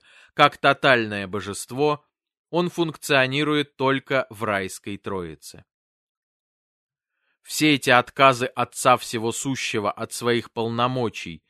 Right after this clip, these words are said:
и их передача происходили исключительно добровольно и по его собственной инициативе. Всемогущественный Отец сознательно принимает эти ограничения вселенской власти.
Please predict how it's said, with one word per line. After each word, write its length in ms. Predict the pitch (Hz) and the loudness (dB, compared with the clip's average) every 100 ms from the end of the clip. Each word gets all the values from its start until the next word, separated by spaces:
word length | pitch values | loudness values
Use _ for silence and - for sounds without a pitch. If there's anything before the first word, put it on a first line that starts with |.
| _ - _ | _ -20 _
и 80 | 143 | -12
их 360 | - 127 - - | -6 -6 -6 -6
передача 840 | 110 101 92 127 156 - 143 - _ - _ | -4 -4 0 2 2 0 -2 -4 _ -20 _
происходили 840 | 160 156 - 143 135 147 170 170 | 2 2 2 0 2 0 -2 -2
исключительно 960 | 165 143 - 143 127 151 147 151 143 135 | -4 -10 -6 -4 -4 -6 -2 -2 0 0
добровольно 960 | 127 120 113 104 95 127 143 143 143 - _ _ - | 0 0 2 2 2 2 2 0 -2 -4 _ _ -8
и 120 | 135 | -2
по 100 | 147 | 4
его 280 | 135 127 135 | 4 4 0
собственной 760 | - 117 - - 117 117 113 117 | 0 -2 -2 -8 -8 -6 -6 -8
инициативе. 1040 | 123 120 113 - 113 113 - 95 76 73 _ _ _ _ _ _ - _ | -8 -8 -8 -2 0 0 -2 -12 -12 -16 _ _ _ _ _ _ -20 _
Всемогущественный 1400 | - 143 143 139 135 151 - 131 - 120 120 117 117 - | -4 0 4 4 2 -2 -2 -4 -6 -6 -6 -4 -6 -6
Отец 600 | 120 117 143 151 - - _ _ | -8 -6 -4 -4 -4 -14 _ _
сознательно 880 | - 151 147 131 151 165 170 160 156 | -2 2 2 2 0 0 0 -2 -4
принимает 840 | 143 143 143 135 127 127 127 127 - | -6 -8 -4 -4 0 2 0 -2 -6
эти 280 | 131 - 131 | -6 -4 -4
ограничения 1080 | 123 113 113 110 107 - 127 127 123 120 | -2 -2 -2 -2 -4 -6 -6 -4 -4 -4
вселенской 800 | 113 - 120 104 98 95 - 107 | -6 -4 -4 -2 -6 -10 -12 -10
власти. 680 | 101 107 104 87 - - 65 | -8 -4 -4 -6 -12 -18 -20